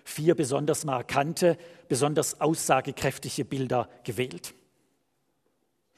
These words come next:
Eins muss man bei all diesen Bildern im Auge behalten. Bilder sind Bilder. Sie bilden die Wirklichkeit ab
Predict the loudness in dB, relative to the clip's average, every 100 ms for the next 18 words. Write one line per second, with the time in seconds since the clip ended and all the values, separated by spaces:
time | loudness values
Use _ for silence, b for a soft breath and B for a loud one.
0 | B B B B B B B B -20 _
1 | 4 8 8 6 2 2 4 2 0 -8
2 | -18 _ _ _ -20 _ _ _ 0 2
3 | 4 2 2 0 0 2 4 2 2 2
4 | 2 -4 -4 -6 -8 -12 -14 _ 0 2
5 | 2 0 -2 -8 -16 -6 -2 -2 -2 -6
6 | -10 b b -2 0 2 0 -4 -8 -20
7 | _ _ B B B -2 0 -2 2 4
8 | 4 0 0 -2 -2 -6 -6 2 2 2
9 | -2 -4 -2 0 0 0 -2 -2 -14